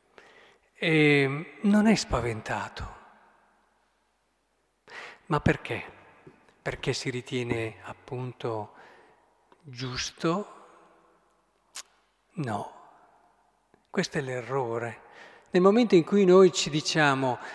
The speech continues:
"Ah, a me non spaventa il giorno del Signore perché io mi sono comportato bene, ho fatto tutte le cose che dovevo fare",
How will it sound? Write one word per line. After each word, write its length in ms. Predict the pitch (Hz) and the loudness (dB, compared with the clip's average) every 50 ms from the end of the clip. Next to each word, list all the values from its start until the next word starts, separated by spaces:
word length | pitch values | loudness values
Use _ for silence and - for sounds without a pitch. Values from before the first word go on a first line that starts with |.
| - - - - | -18 -20 -8 -2
"Ah, 300 | - 202 190 165 147 139 | 0 0 2 2 2 0
a 60 | 143 | 0
me 140 | 151 180 196 | 0 -2 -2
non 160 | 185 175 165 | 0 0 -2
spaventa 640 | 143 - - - 147 131 156 170 170 151 135 - 147 | -2 -2 0 0 2 4 4 4 4 2 0 0 0
il 80 | 135 127 | 0 0
giorno 320 | - 151 151 151 147 143 | 0 -2 -2 -2 -2 -2
del 200 | 131 139 139 135 | -2 -4 -4 -4
Signore 600 | - - - 139 135 139 143 135 123 123 123 123 | -4 -6 -6 -6 -4 -4 -4 -4 -4 -4 -6 -6
perché 320 | - - 135 120 - 143 | -4 -4 -6 -4 -4 -6
io 240 | 127 127 147 156 156 | -4 -2 0 -2 -2
mi 80 | 127 127 | -2 -4
sono 300 | - - - 143 139 123 | -8 -6 -6 -6 -4 -4
comportato 600 | - 127 123 - 135 131 - - 156 143 - 196 | -4 -4 -4 -4 -6 -6 -4 -4 -4 -4 -2 -2
bene, 380 | 190 185 180 196 214 226 226 | 0 2 2 2 2 2 0
ho 60 | 170 120 | 0 -2
fatto 280 | - 143 135 - 143 | -2 -4 -4 -4 -6
tutte 280 | 135 - 151 - - 139 | -6 -6 -6 -4 -4 -4
le 120 | 127 127 | -4 -4
cose 280 | - - 151 139 139 131 | -2 -2 -2 -2 -2 -4
che 80 | - | -4
dovevo 400 | 131 131 127 135 143 143 165 190 | -4 -4 -4 -4 -4 -2 -4 -4
fare", 440 | 175 - - 127 127 143 147 147 147 | -4 -2 -2 0 0 0 -2 -4 -6